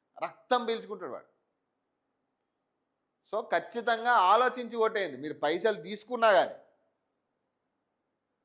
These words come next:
ఆలోచించి సరైన అభ్యర్థిని ఎన్నుకోండి. ఎందుకంటే ఇది చాలా కీలకమైన ఎన్నిక. ఇది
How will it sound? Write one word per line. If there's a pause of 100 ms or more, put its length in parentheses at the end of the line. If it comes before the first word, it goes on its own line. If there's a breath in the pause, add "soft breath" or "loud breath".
(1300)
ఆలోచించి
సరైన
అభ్యర్థిని
ఎన్నుకోండి. (140)
ఎందుకంటే
ఇది (100)
చాలా
కీలకమైన
ఎన్నిక.
ఇది